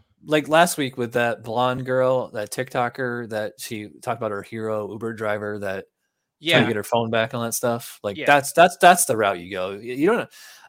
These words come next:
Speaker 1: I, I, like I was saying, I don't even see commercials anymore because I pay fifteen bucks a month for YouTube to be ad free, and then I pay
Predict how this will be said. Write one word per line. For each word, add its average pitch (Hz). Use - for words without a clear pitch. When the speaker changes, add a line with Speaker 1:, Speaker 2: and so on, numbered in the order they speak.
Speaker 1:
I, 180
I, 190
like 190
I 196
was 190
saying, 196
I 170
don't 269
even 247
see 262
commercials 147
anymore 113
because 127
I 160
pay 160
fifteen 165
bucks 151
a 143
month 135
for 123
YouTube 131
to 120
be 113
ad 113
free, 113
and 110
then 117
I 117
pay 120